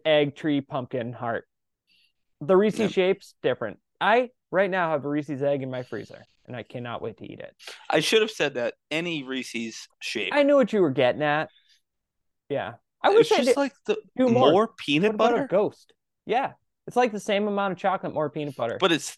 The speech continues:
Speaker 2: thicker.
Speaker 1: Mm-hmm,
Speaker 2: So it's
Speaker 1: mm-hmm.
Speaker 2: nice.
Speaker 1: Yeah. Tim, you don't have to, I have it higher up on the list than you. You don't have to tell me. I actually, we're, so we're finish-, finishing up Easter, you know, he's risen. Um,
Speaker 2: He
Speaker 1: we're not gonna
Speaker 2: rose.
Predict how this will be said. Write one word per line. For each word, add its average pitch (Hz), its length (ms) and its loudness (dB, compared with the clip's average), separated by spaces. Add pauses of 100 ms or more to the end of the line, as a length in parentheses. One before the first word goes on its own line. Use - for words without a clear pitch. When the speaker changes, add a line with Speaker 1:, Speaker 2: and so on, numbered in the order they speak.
Speaker 2:
thicker. - 340 -4 (960)
Speaker 1:
Mm-hmm, 160 200 -4
Speaker 2:
So - 140 -4
it's 151 120 -4
Speaker 1:
mm-hmm. 131 40 -8
Speaker 2:
nice. - 360 -4 (380)
Speaker 1:
Yeah. 208 200 -2 (280)
Tim, 185 320 0
you 196 120 2
don't 262 160 2
have 214 120 4
to, - 160 -2
I 208 140 6
have 226 120 4
it 214 80 2
higher 208 260 2
up 208 140 -2
on 208 100 -2
the 185 80 -2
list 220 220 -2
than 135 140 -6
you. 196 280 -6 (100)
You 190 80 -8
don't 233 140 -2
have 175 160 0
to 127 80 -8
tell 113 200 -4
me. 123 260 -4 (400)
I 262 100 4
actually, 214 500 6 (460)
we're, 185 200 4
so 208 160 0
we're 233 380 6 (880)
finish-, 220 360 -4 (160)
finishing 202 460 -6
up 180 180 0
Easter, 175 340 0
you 156 100 2
know, 147 140 0
he's 143 100 -2
risen. 143 480 -4 (400)
Um, 139 600 2 (1160)
Speaker 2:
He 147 80 -6
Speaker 1:
we're 202 80 0
not 269 160 0
gonna 240 180 0
Speaker 2:
rose. - 180 -12